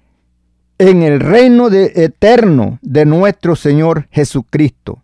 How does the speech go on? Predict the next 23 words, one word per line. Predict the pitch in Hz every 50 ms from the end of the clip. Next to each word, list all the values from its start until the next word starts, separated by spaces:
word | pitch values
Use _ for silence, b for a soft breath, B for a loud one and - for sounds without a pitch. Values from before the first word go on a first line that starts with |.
| _ _ _
Fíjese | - - 170 220 233 233 208 190 196 -
qué | - - 202
hermoso, | 190 185 175 175 185 185 170 - - 120 107 - - - b b b b b b
porque | - 151 170 185 185 - - - 190 190
dice, | 170 180 208 190 220 226 226 208 b b b b b
Porque | - 175 190 185 - - 190 180
de | 160 170 190 226 247
esta | 240 _ - 254 240
manera | 220 208 196 185 196 214 220 220 226 226 226 208 196 _ _ -
os | - 170 180 -
será | - 175 170 170 185 208 233 247 240 233 _ _ _ _ _ -
otorgada | 170 170 175 151 - 175 165 156 147 127 135 180 202 208 220 208 165 135 104 90 - _ _ _ _ -
amplia | - 170 214 254 262 247 208 - - 208 214 214 208 208 190 _ _ _ -
y | - 143
generosa | 127 160 185 175 165 160 156 185 226 247 - - 202 196
entrada | 185 170 151 127 - 170 180 190 196 190 180 175 185 190 180 b b b b b
en | b 143 165 170
el | 156 147 131
reino | 139 160 202 233 233 233 202 185 170 151 143 147 165 - _ _ -
de | - 131 151 143
nuestro | 147 160 180 196 208 196 - - 170 165
Señor | - - 156 165 185 196
Jesucristo. | 175 180 156 - 160 131 - - 214 247 233 _ - - 233 240